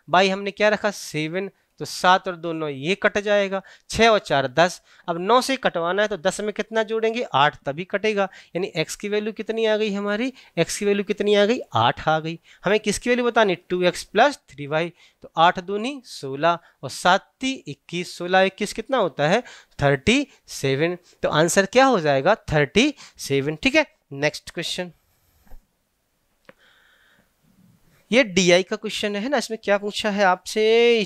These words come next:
चार्ट एबीसी तीन यूनिवर्सिटीज में गर्ल्स दे रखी हूँ। आपसे प्रश्न क्या किया है इन्होंने? प्रश्न किया है कि दो हज़ार सत्रह में दाखिल लड़कियों की संख्या का औसत कितना है in टू थाउजेंड सेवेंटीन, है ना?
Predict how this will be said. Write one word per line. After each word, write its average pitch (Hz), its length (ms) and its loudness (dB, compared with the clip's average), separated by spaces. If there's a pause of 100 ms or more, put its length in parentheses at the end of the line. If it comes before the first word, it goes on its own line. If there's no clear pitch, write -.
(100)
चार्ट 196 480 4 (460)
एबीसी 240 640 2
तीन 233 240 -6
यूनिवर्सिटीज 226 540 -2
में 220 100 -8
गर्ल्स 202 140 6
दे 185 120 -2
रखी 190 280 -2
हूँ। 226 100 4
आपसे 202 200 2
प्रश्न 208 260 -8
क्या 196 180 2
किया 180 200 -2
है 175 60 2
इन्होंने? 202 300 2 (440)
प्रश्न 214 200 0
किया 196 260 4
है 196 140 0
कि 233 120 -12
दो 196 160 -6
हज़ार 202 260 2
सत्रह 196 640 0
में 208 500 -2 (720)
दाखिल 208 560 2
लड़कियों 208 540 0
की 240 200 -6 (720)
संख्या 202 540 0
का 269 120 -2
औसत 277 580 2
कितना - 320 -2
है 233 100 2
in 262 220 0
टू 269 100 -4
थाउजेंड 233 320 0
सेवेंटीन, 175 640 0
है 294 140 -4
ना? 370 100 -8